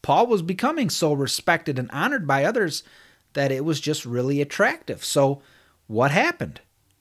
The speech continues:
And I'm getting ahead of myself, but a messenger of Satan came to buffet him to try and make it less attractive to others. Because it's attractive to others that no matter what gets thrown at us,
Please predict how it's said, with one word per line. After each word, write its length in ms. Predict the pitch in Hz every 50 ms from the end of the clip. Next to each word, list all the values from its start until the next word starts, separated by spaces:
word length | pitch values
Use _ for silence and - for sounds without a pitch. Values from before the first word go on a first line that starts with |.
| _ _ _
And 120 | - 117 117
I'm 100 | 117 110
getting 220 | 135 143 127 139
ahead 240 | 135 131 175 226 247
of 80 | 202
myself, 520 | 175 139 127 - - 135 123 127 127 127 - _ - _ _ _ _ -
but 160 | 127 123 - -
a 140 | 135 123
messenger 760 | 113 107 110 117 123 127 127 - - 160 151 139 151 165 185
of 180 | 160 170 185 180
Satan 500 | - - - 196 190 143 120 127 135 139
came 320 | - - - 123 123 139
to 60 | 160
buffet 440 | 147 143 214 233 262 247 - 139 110
him 180 | 101 104 117 123 - - - _ -
to 80 | - 135
try 320 | - - - 131 120 127
and 140 | 143 151 139
make 280 | 120 113 117 120 117 160
it 240 | 151 - - - 110
less 320 | 107 113 113 110 - -
attractive 680 | 143 - - - 165 143 127 117 - - 127 120 -
to 220 | - - 151 156 180
others. 400 | 165 110 80 - - - - _ _ _ _ _ _ _ _ - - - -
Because 420 | 127 - - 160 139 127 113 - - - _ - -
it's 160 | 151 147 -
attractive 540 | 147 - - - 185 208 - - - - 156
to 120 | 147 -
others 440 | - 196 262 254 185 156 139 - - _ _ _ _ _ _ -
that 220 | 151 151 143 - 135
no 120 | 160 170
matter 320 | 160 160 170 175 175 175 175
what 280 | 170 170 175 160 131 120
gets 240 | 147 170 170 -
thrown 320 | - - 165 190 247 262 180
at 200 | 135 120 120 135
us, 240 | 156 - - -